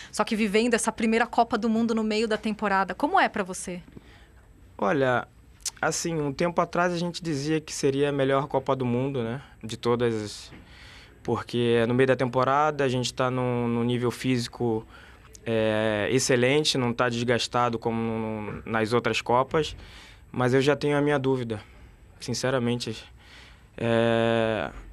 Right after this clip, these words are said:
Speaker 2: nós já perdemos aqui o Kanté, nós já perdemos o James, o Varane,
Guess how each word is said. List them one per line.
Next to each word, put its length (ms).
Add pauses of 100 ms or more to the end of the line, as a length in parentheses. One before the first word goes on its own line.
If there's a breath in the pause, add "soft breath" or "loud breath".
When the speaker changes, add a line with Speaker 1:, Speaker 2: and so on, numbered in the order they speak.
(260)
Speaker 2:
nós 200
já 100
perdemos 480
aqui 680 (120)
o 100
Kanté, 500 (400 loud breath)
nós 140
já 80
perdemos 480
o 100
James, 560 (600 loud breath)
o 80
Varane, 580